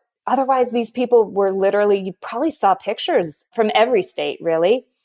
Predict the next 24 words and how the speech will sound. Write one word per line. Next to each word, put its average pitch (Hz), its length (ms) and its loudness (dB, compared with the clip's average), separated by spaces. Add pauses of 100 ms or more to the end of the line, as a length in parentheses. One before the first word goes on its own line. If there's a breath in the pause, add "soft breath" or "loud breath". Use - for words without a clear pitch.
(180)
They 190 120 2
were 180 100 4
standing 190 420 -4
in 185 140 -2
line 175 360 -2
six - 320 -8
feet 185 180 0
apart, 170 500 2
wearing 175 300 0
their 180 100 0
masks 165 640 -4 (420)
all 185 280 6
day 170 220 0
long 160 420 -6 (400)
in 190 180 -2
the 180 60 -2
middle 190 320 4
of 175 160 0
being 175 300 0
afraid 185 640 2
of 156 240 -8 (440)
how 185 300 2
covid 185 340 2
might 165 340 -4